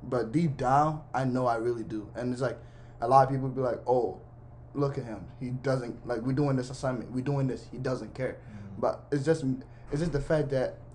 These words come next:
Speaker 1: I care too much to show it.
Speaker 2: Mm-hmm.
Speaker 1: 'Cause I feel like if I show it, that's my, it's like a weakness of somebody using it a-, against me. And I
Speaker 2: Yeah.
Speaker 1: can't show, I can't show that much emotions,
Speaker 2: Right.
Speaker 1: if it makes sense. So I feel like it's that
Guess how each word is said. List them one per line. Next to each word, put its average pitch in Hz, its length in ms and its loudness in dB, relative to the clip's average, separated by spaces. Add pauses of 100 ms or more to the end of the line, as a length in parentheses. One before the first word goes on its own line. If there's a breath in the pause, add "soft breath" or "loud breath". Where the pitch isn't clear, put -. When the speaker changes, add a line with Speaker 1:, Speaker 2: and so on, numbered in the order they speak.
(120)
Speaker 1:
I 131 140 6
care 160 320 4
too 151 280 2
much 151 400 2
to 135 100 -4
show 120 360 0
it. - 80 -8
Speaker 2:
Mm-hmm. - 920 -14
Speaker 1:
'Cause 151 160 2
I 151 80 8
feel 160 180 2
like 139 280 6
if 139 160 -2
I 120 160 2
show 147 340 4
it, 160 160 2 (580 loud breath)
that's 139 280 6
my, 127 320 4 (120)
it's 120 160 0
like - 200 -2
a 127 60 4
weakness 135 500 2
of 113 100 -6
somebody 127 320 2
using 123 360 0
it 123 60 -2
a-, - 560 -4
against 120 400 -4
me. 110 160 -6 (120)
And 131 120 2
I 135 60 6
Speaker 2:
Yeah. 131 60 2
Speaker 1:
can't 131 240 0
show, 139 340 6
I 139 100 6
can't 139 240 0
show 139 220 0
that 135 140 0
much 131 260 0
emotions, 120 560 -8 (120 loud breath)
Speaker 2:
Right. - 120 -14 (240 loud breath)
Speaker 1:
if 131 140 -6
it 131 60 -4
makes 123 220 -4
sense. 113 240 -6 (320 loud breath)
So 147 140 4
I 147 120 6
feel 147 180 2
like 135 200 4 (200)
it's 127 160 -2
that 131 360 0